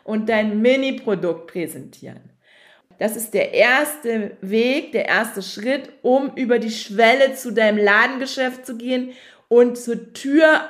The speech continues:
reinzukommen, die Türklinke in die Hand zu nehmen, die Tür aufzumachen und den Fuß in das Ladengeschäft zu setzen.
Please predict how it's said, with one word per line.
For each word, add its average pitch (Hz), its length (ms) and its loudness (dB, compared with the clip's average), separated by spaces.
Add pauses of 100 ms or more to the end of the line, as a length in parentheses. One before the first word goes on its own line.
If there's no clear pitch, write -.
reinzukommen, 196 920 -2 (300)
die 190 160 -14
Türklinke 269 640 0
in 247 160 -4
die 269 120 -4
Hand 254 320 -4
zu 277 100 -8
nehmen, 262 240 -4
die 233 140 -8
Tür - 260 -4 (100)
aufzumachen 254 920 -2 (380)
und 247 260 0
den 202 160 -2
Fuß 247 840 -4
in 233 400 2
das 208 200 -2
Ladengeschäft 175 760 -4
zu - 80 -16
setzen. - 720 -14